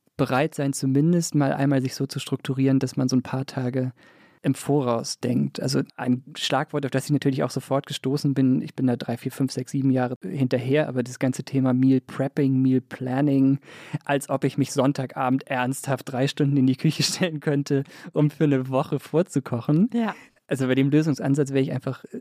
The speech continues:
Speaker 1: äh, skeptisch, ob ich so organisiert, so motiviert bin und das einfach tatsächlich auch die Zeit habe, sonntags abends das zu tun. Aber den Ratschlag geben einem da tatsächlich viele.
Speaker 2: Das geht mir genauso, aber was ich gut fand, war das Thema Einkaufen. Irgendwann, ich glaub,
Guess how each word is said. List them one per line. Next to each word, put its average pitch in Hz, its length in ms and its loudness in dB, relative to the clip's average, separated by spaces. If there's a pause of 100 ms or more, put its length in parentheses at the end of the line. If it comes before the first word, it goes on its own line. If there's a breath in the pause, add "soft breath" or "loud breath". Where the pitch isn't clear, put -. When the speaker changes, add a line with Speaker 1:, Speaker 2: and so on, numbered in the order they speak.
Speaker 1:
äh, - 100 -6 (120)
skeptisch, - 540 -4
ob 131 160 -2
ich 127 260 -4
so 147 380 2
organisiert, 139 580 2
so 143 160 4
motiviert 131 800 0 (220)
bin 135 440 4
und 131 160 -4
das 123 140 -2
einfach - 180 -12
tatsächlich 131 380 -2
auch - 60 -8
die 123 100 -2
Zeit 139 340 -2
habe, 131 120 -6
sonntags 131 400 0
abends 123 440 -4 (480 soft breath)
das 135 280 -2
zu 120 100 -10
tun. 208 340 2
Aber 135 220 0
den 135 260 2
Ratschlag 131 460 -4
geben 135 240 0
einem 131 160 0
da 127 60 -4
tatsächlich 127 500 -8
viele. 180 580 0 (500 loud breath)
Speaker 2:
Das 202 200 -4
geht 240 160 0
mir 220 100 6
genauso, 202 460 2
aber 202 220 4
was 185 100 0
ich 190 140 0
gut 254 120 0
fand, 247 220 4
war 208 80 4
das 196 160 0
Thema 196 240 4
Einkaufen. 190 680 0 (540 loud breath)
Irgendwann, 233 580 6
ich 214 100 -10
glaub, 202 140 4